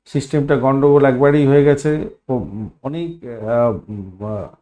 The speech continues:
মানে কি বলবো, ব-, বহু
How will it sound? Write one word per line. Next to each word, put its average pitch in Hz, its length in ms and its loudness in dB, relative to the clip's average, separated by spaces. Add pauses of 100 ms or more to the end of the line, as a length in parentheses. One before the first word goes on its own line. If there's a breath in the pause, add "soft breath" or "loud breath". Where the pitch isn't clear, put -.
(440)
মানে 127 460 0 (100)
কি 143 80 -2
বলবো, 143 580 4 (520)
ব-, 120 220 -4 (100)
বহু 120 380 2